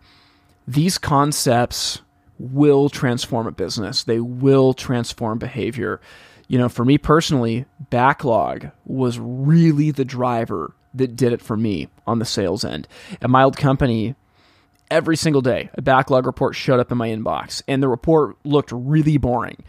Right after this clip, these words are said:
Basically, it, up at the top, it said your total backlog was X. So let's just say it was two hundred fifty thousand dollars. And then it said your total scheduled backlog was Y.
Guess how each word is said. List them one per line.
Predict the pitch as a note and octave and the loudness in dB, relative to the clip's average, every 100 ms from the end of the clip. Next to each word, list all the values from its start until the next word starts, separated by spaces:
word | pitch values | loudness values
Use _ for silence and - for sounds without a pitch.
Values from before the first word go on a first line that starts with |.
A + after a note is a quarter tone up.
| - - - | -20 -20 2
Basically, | C3+ C#3 C#3+ C#3+ D3 D3 - _ _ - | 2 4 0 0 2 0 -2 _ _ 2
it, | C#3 B2+ | 2 2
up | C#3+ C#3+ | 0 -2
at | |
the | C3+ | -4
top, | - B2+ C3 E3+ | -2 2 4 2
it | - | -2
said | - C3 | -2 -2
your | A#2+ | -2
total | G#2+ - D#3+ C#3+ | -4 0 2 4
backlog | C3+ C#3 D#3+ D3 D3 D3+ | 4 4 4 4 4 2
was | - B2+ B2 A#2 - | -4 -4 -4 -6 -6
X. | A#2+ - - - - | -2 -2 -4 -10 -10
So | - C3+ | -6 -6
let's | B2+ | -4
just | C3+ - | -6 -2
say | B2+ | -2
it | B2 | -2
was | A#2 | -4
two | - | -4
hundred | C#3 | -2
fifty | C3 B2+ | -4 -6
thousand | - C3 B2+ | 0 0 0
dollars. | B2+ B2 D3+ F#3 - - _ _ _ _ - | 0 2 0 -2 -8 -20 _ _ _ _ 0
And | C#3+ | 2
then | C#3+ | 2
it | - | 0
said | - D3 C3+ | 0 2 2
your | C3 A#2+ | 0 -2
total | - D#3 C3+ | -2 0 0
scheduled | - - - C#3+ D3 D#3 | -2 -6 -2 0 2 0
backlog | C3+ C#3 C#3+ D3+ D3 D#3+ F3 | 2 2 2 4 6 4 2
was | D#3+ B2 A#2+ | -6 -8 -2
Y. | A#2+ A2+ C3+ G3 | 0 2 2 0